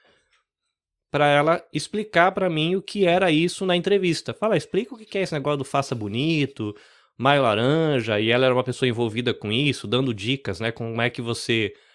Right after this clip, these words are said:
é, percebe que uma criança pode tá sendo vítima de violência sexual, abuso, se já foi, por comportamento, por, sei lá.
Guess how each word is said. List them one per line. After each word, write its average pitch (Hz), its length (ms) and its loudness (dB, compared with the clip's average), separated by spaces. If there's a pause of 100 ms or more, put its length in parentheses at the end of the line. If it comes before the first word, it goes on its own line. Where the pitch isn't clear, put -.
(400)
é, 104 340 -2 (180)
percebe 127 640 0
que - 100 -10
uma 117 140 -4
criança 117 360 -6
pode 139 420 2
tá 123 100 -6
sendo 120 260 -6
vítima 120 340 -4
de 110 80 -8
violência 117 400 -4
sexual, 120 840 0
abuso, 107 680 -2
se - 140 -4
já 123 140 0
foi, 117 460 0
por 120 220 -8
comportamento, 139 1000 2
por, 113 180 -8
sei 160 140 -4
lá. 113 140 -2